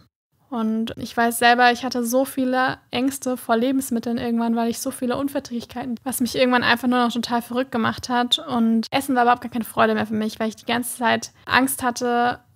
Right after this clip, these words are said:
was da irgendwo drin ist, hatte Angst, woanders essen zu gehen und so weiter.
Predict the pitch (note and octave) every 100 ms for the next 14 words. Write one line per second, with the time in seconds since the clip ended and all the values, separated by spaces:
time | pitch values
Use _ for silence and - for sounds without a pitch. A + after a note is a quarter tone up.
0 | - A3+ A#3 - B3 - A#3 A3+ A3 A3+
1 | C#4 C#4+ C#4+ C#4+ B3 A#3+ - A#3 - A#3+
2 | A#3 A3+ - C4+ C4 - A#3+ B3 B3 A#3+
3 | - - _ A#3+ A3+ G#3+ G#3+ G#3+ A3